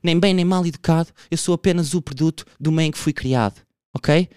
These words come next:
Mas pensa, "Que rap é este? Também só traz rap e o caralho." Não é, é de um poeta, viste? Tirei-te o tapete. Ok? Isto é uma frase que o meu pai di-, diz às vezes, eh, eu sou filho de poetas, como <laughs> vocês já, já se aperceberam.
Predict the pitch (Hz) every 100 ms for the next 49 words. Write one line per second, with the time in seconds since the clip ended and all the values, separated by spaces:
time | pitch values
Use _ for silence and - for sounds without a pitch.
0 | _ _ 165 170 143 - 277 - 156 104
1 | 208 202 220 233 220 220 - 170 170 160
2 | 165 185 143 127 175 160 - 95 98 143
3 | 196 - - - 170 160 - - 170 175
4 | - 85 - - - _ - - - 190
5 | 220 - - - - 226 240 - 190 170
6 | 185 185 175 180 160 - - - 180 196
7 | 175 220 285 247 220 151 160 180 - -
8 | _ _ _ 139 143 - 175 160 - 120
9 | - 127 - - 143 143 - 156 - -
10 | 233 - - - 220 196 - - 156 160
11 | 226